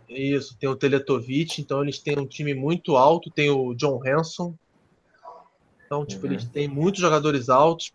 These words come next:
Speaker 1: pra rebote, incluindo o grego, que eu disse. Então, esses são os principais fatores: a marcação no grego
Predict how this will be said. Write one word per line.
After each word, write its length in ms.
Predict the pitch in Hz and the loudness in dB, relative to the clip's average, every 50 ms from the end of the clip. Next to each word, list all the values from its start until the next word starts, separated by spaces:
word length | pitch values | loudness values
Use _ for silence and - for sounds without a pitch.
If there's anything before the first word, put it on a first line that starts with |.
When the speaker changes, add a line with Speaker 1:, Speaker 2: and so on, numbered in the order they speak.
| _ _ _ | _ _ _
Speaker 1:
pra 240 | - 139 131 127 - - | 0 0 0 0 -2 -8
rebote, 720 | 113 131 135 110 123 123 139 156 160 160 - - 156 143 139 - _ _ 135 | -8 -8 -6 -2 2 6 6 6 6 4 -4 -10 -10 -10 -10 -14 _ _ -18
incluindo 440 | 131 - - 127 127 135 147 147 | -16 -10 -8 -4 -2 -2 0 0
o 40 | 143 | 0
grego, 520 | 123 120 127 131 139 156 156 165 185 180 156 | 0 0 2 4 4 4 2 0 -6 -8 -8
que 60 | - 131 | -6 -6
eu 80 | 123 | -6
disse. 440 | 120 120 127 143 156 - - - _ _ _ _ _ _ _ _ _ _ _ _ _ _ _ _ _ _ - | -6 -6 -6 -6 -8 -8 -16 -20 _ _ _ _ _ _ _ _ _ _ _ _ _ _ _ _ _ _ -4
Então, 220 | _ 143 143 151 | _ 0 2 2
esses 280 | 151 151 156 151 156 156 | 0 2 2 0 0 0
são 80 | - 165 | -2 -4
os 80 | 156 | -2
principais 400 | - 165 160 - _ 156 156 160 | -2 -4 -6 0 _ 4 4 6
fatores: 540 | - 202 185 - - 151 139 135 123 120 120 | 4 2 2 2 0 0 0 0 0 -2 -4
a 60 | 135 | -4
marcação 560 | 127 127 123 - - 151 135 - - 151 151 | -4 -4 -6 -2 -2 -4 -4 -2 -2 0 0
no 120 | 160 170 160 | 0 0 -2
grego 680 | 135 131 127 135 151 170 175 170 196 208 208 208 202 | -2 -2 0 2 2 0 0 -2 -4 -6 -6 -6 -8